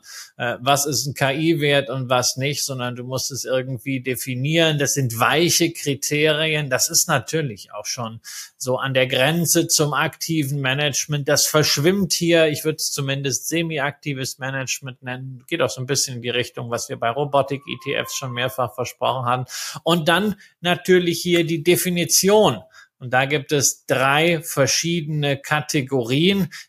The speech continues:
die alle mit E anfangen. Man hat sich also bei der Benennung auch Mühe gegeben, finde ich ja als jemand, der Sprache liebt, auch ganz schön. Enhancer, Enabler und Engager. Zehn Prozent Enhancer, das sind diejenigen,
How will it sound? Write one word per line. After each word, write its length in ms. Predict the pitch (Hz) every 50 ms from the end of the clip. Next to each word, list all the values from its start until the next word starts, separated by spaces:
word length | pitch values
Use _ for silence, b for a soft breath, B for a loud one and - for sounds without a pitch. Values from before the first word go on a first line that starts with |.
| _ -
die 180 | 135 135 156 -
alle 260 | 127 156 196 196 175
mit 280 | 156 151 143 135 - -
E 320 | 175 185 165 196 220 214 -
anfangen. 640 | 143 147 156 160 160 - - - 165 170 180 180
Man 140 | 156 131 123
hat 160 | 131 139 131
sich 200 | - 143 - -
also 300 | 120 123 110 120 117 113
bei 140 | 110 - 110
der 100 | 110 113
Benennung 500 | 110 113 117 117 117 139 151 156 139 135
auch 200 | 87 104 104 -
Mühe 320 | 135 139 180 220 226 202 156
gegeben, 440 | 147 135 139 143 143 139 - 131
finde 320 | 117 - - 147 151 151 -
ich 140 | 165 - -
ja 140 | 156 127
als 200 | - 120 - -
jemand, 280 | - 127 123 120 117 -
der 80 | 117 107
Sprache 540 | - - - 117 120 139 156 147 - 139
liebt, 300 | 127 123 127 127 - -
auch 160 | 110 120 - -
ganz 220 | 127 110 110 -
schön. 320 | - - 160 170 180 170 B B B B B B B -
Enhancer, 960 | 165 160 156 127 131 156 170 202 220 214 - - - 214 208 202 196 - - -
Enabler 840 | - 143 156 170 175 175 175 180 175 151 156 160 165 165 170 165 - -
und 380 | - 151 156 170 170 147 - B B B B _
Engager. 880 | - 160 156 151 143 120 135 135 147 156 143 - - - 139 107 87 - -
Zehn 300 | - - 165 170 175 170
Prozent 640 | 165 - 165 156 147 - - 151 139 147 156 156 156 -
Enhancer, 800 | 151 139 131 120 123 135 151 170 185 175 - - 180 170 160 151
das 200 | - 143 131 -
sind 220 | - 139 131 113 -
diejenigen, 640 | 151 165 160 147 151 147 147 143 143 135 147 143